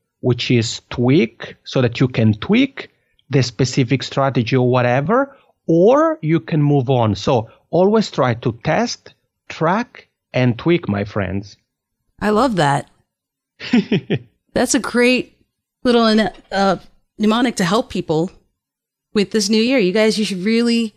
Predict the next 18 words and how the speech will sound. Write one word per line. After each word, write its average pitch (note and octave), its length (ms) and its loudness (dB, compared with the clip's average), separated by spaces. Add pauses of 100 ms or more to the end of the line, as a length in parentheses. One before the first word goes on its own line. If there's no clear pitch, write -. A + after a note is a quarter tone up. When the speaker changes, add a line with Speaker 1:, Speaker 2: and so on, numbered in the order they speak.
(220)
Speaker 2:
write G#3 140 0
that C4 140 0
down. A#3+ 280 0 (240)
It'll G#3 180 0
be G#3 120 2
in A3+ 80 2
the A#3+ 60 0
show A3+ 180 -2
notes G#3+ 260 0
as G3+ 120 -4
well. F#3+ 260 0 (420)
But, G3 220 2 (180)
you G#3+ 100 2
know, F#3 120 2
keep C4 220 -6
that A#3+ 160 2
in G#3 100 2
mind. F#3+ 440 0